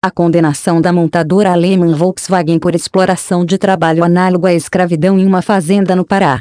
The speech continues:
durante as décadas de mil novecentos e setenta e mil novecentos e oitenta, foi considerada um marco histórico no combate a esse tipo de crime no Brasil. A avaliação foi feita pelo procurador do Ministério Público do Trabalho, M P T,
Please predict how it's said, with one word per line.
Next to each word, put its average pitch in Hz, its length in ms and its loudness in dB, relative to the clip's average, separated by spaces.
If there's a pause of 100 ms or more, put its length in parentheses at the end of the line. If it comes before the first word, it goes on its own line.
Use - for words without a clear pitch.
(200)
durante 175 360 0
as 147 140 0
décadas 160 480 0
de 175 100 -2
mil 214 160 2
novecentos 196 600 0
e 185 60 -2
setenta 214 440 -2
e 220 60 2
mil 220 140 4
novecentos 180 640 0
e 160 40 2
oitenta, 175 580 0 (220)
foi 226 160 0
considerada 175 720 0
um 180 140 2
marco 180 260 0
histórico 180 500 -2
no 226 100 2
combate 202 520 0
a 185 80 2
esse 180 300 0
tipo 185 320 -2
de 185 100 -2
crime 196 400 0
no 190 80 2
Brasil. 165 480 -2 (400)
A 175 120 0
avaliação 165 600 0
foi 196 140 0
feita 208 420 0
pelo 180 160 0
procurador 180 600 0
do 180 100 0
Ministério 196 520 0
Público 160 440 -2
do 190 100 0
Trabalho, 160 600 0 (200)
M 220 380 2
P 226 160 0
T, 208 260 0